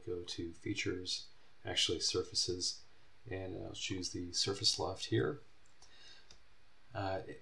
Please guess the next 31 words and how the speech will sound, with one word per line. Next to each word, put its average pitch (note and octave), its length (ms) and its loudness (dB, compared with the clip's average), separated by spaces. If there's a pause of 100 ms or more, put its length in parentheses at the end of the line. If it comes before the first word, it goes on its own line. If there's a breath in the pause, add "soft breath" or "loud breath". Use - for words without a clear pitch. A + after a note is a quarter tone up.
interestingly A2+ 600 6
enough, A#2 460 4 (100)
I F#2+ 120 4
can C#3 400 2
do G2+ 140 6
this F2 160 2
from - 180 -2
Features - 720 0
as E2+ 120 -2
well F2 380 2
if - 80 -6
I E2+ 80 -2
choose - 400 0
Loft F2+ 320 -2
down E2 240 -2
here. C3+ 300 8 (520 loud breath)
This - 180 6
has, E2+ 420 4
you F2 80 0
know, E2+ 240 -4 (120)
additive, F#2 680 4 (380)
uh, E2+ 280 0 (100)
reductive, F2 760 0 (460)
or E2 280 -4 (100)
new. C3+ 320 6 (540)
It - 80 -14
creates - 260 6
a F2 80 0
new, F2+ 340 0 (280)
uh, F2 320 -2
body G2 380 2